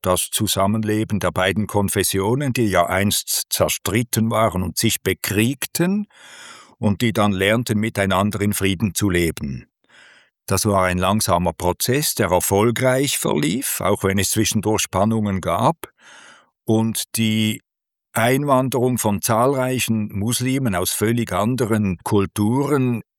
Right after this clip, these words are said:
das ist eine Frage des Maßes. Es gab immer eine kleine Anzahl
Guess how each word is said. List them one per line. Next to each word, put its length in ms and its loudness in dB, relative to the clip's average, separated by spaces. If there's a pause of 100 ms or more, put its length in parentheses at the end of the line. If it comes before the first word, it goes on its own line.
(180)
das 200 2
ist 160 -2
eine 200 0
Frage 400 0
des 240 -2
Maßes. 760 0 (160)
Es 160 -2
gab 260 2
immer 420 2
eine 500 2
kleine 520 0
Anzahl 760 0